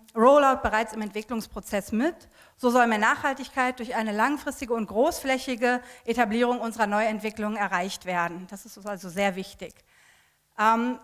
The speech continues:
zentrale Faktoren dafür sind die Vernetzung unserer Innovatorinnen untereinander sowie, ähm, mit den zentralen Stakeholdern der Lehr-Lernentwicklung. Hierdurch erhoffen wir uns, ähm,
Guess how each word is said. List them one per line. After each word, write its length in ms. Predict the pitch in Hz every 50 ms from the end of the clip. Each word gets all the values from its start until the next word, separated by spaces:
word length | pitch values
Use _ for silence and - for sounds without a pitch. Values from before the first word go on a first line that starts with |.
| - - _ _ _ _ _
zentrale 440 | - 247 226 226 233 226 226 226 220
Faktoren 440 | 233 202 - - 262 240 226 220
dafür 420 | 214 196 208 240 247 - 349 339 277
sind 340 | 294 330 339 349 339 - -
die 80 | 240
Vernetzung 440 | - 247 226 226 226 220 - 262 240
unserer 260 | 240 220 - 247 196
Innovatorinnen 720 | 226 226 220 214 202 - - 240 226 226 220 214 214 214
untereinander 680 | - 269 302 - 349 311 311 320 339 349 370 359 392 415 440 440 - - - _ _ _ _ _ _ _ _ _ _ _ _ _ _ - 196
sowie, 600 | 233 233 196 202 233 262 294 302 302 - - -
ähm, 400 | - 233 233 240 240 247 254 254 254 - - -
mit 80 | - 220
den 120 | 247 220
zentralen 440 | - 247 214 - - 226 214 214 226
Stakeholdern 720 | - - 220 233 285 - - - 339 330 320 320 320 302 277
der 80 | 240
Lehr-Lernentwicklung. 1080 | 233 226 233 240 240 226 196 196 190 202 220 202 180 - 185 - - 240 247 294 339 370 - _ _ _ _ - _ _ _ _ _
Hierdurch 360 | - 277 269 294 277 262 269
erhoffen 460 | - 214 214 214 247 254 254 302 262
wir 160 | 254 254 240
uns, 420 | 226 233 233 247 247 - - - -
ähm, 480 | - 208 214 220 226 226 226 226 226